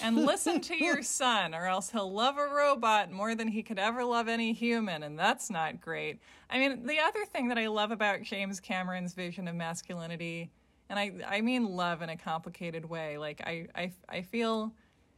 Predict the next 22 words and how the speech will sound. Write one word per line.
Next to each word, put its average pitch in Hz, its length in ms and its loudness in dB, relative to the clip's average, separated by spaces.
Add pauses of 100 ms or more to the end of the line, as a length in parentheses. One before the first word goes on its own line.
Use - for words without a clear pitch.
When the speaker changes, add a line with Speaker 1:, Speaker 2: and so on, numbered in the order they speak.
(500)
Speaker 1:
I 220 120 2
just 254 220 -4
feel 269 140 2
like 233 160 0
James 208 320 -4
Cameron, 180 680 -4 (920)
who 214 120 0
has 185 160 -2
been 196 180 -4
married, 180 340 -2
like, 175 180 -4
five 180 340 -2
times, 165 800 -2
<laughs> - 320 -20
is 190 140 -2
expressing 202 520 0
something 190 360 -4
interesting 180 520 -6
in 175 100 -4
the 175 80 -6
fact 170 460 -4
that 170 200 -4